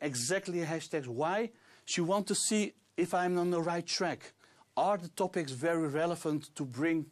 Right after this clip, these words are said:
content to my target audience? This is marketing. This is really what do I want to know as a person and how are my,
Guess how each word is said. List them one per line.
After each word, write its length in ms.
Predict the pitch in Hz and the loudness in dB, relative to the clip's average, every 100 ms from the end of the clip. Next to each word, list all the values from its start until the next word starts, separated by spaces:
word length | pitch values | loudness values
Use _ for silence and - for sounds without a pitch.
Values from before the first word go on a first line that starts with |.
| _ - | _ -2
content 580 | 180 160 156 139 131 - - | 0 0 -2 -4 -6 -12 -6
to 160 | 151 139 | -4 -2
my 200 | 139 131 - | -2 -4 -2
target 380 | 160 151 131 - | 0 0 -4 -4
audience? 540 | 135 143 120 107 101 - - - - - _ _ _ 131 | -2 0 -4 -10 -14 -18 -20 -20 -20 -20 _ _ _ -2
This 360 | 135 180 190 - | 2 2 0 -2
is 260 | 160 151 | -2 0
marketing. 720 | 131 139 147 147 - 107 101 101 | 0 0 0 -4 -6 -6 -6 -2
This 320 | 131 190 - - | 0 0 -2 -2
is 300 | 156 131 120 | -2 -2 -4
really 540 | 123 160 156 151 147 - - - - | 0 2 2 2 -2 -6 -20 -20 -4
what 220 | 101 139 | -2 0
do 120 | 170 | 2
I 100 | 175 | 2
want 240 | 160 156 135 | 2 0 0
to 60 | 139 | 0
know 320 | 127 113 - - _ _ _ - | 2 0 -2 -12 _ _ _ -4
as 160 | 123 120 | -2 -2
a 40 | |
person 580 | - 170 190 - 196 202 - - - - | 0 2 2 0 -2 -4 -10 -20 -20 -10
and 120 | 123 | -6
how 260 | 120 143 175 | -2 0 2
are 160 | 151 147 | 2 2
my, 240 | 143 123 | 0 -4